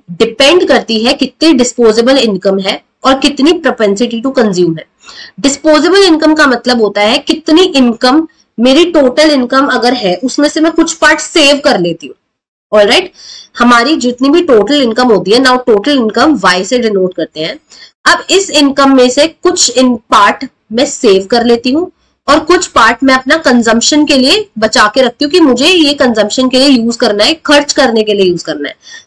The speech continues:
Now this is what, this is the disposable income। So कंजम्पशन किस पे डिपेंड करेगी? जितनी मेरी डिस्पोजेबल इनकम है, उतनी ही मेरी कंजम्पशन होगी। अगर मेरी डिस्पोजेबल इनकम ज्यादा है, तो मेरी कंजम्पशन भी ज्यादा होगी।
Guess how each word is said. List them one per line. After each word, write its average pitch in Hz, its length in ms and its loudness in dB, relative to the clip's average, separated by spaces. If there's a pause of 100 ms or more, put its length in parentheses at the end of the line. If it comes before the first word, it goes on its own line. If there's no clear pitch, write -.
(120)
Now 320 160 4 (260)
this 440 180 0 (200)
is 285 180 -2 (340)
what, 220 240 2 (280)
this 233 220 -2
is 254 260 2
the 370 100 2 (400)
disposable 285 760 2 (120)
income। 202 340 -4 (560)
So 359 220 0 (320)
कंजम्पशन 269 560 2
किस 415 160 -2
पे 370 140 -2
डिपेंड 320 340 2
करेगी? 277 260 2
जितनी 311 360 0
मेरी 330 200 2
डिस्पोजेबल 285 680 2
इनकम 269 340 2
है, 330 180 0
उतनी 262 380 0
ही 311 80 4
मेरी 254 240 4
कंजम्पशन 226 640 -2
होगी। 185 260 -2 (280)
अगर 285 260 0
मेरी 330 240 4
डिस्पोजेबल 285 540 2
इनकम 285 320 2
ज्यादा 202 360 0
है, 262 180 0
तो 285 120 -2
मेरी 247 180 2
कंजम्पशन 214 560 0
भी 302 160 4
ज्यादा 190 300 0
होगी। 190 320 -6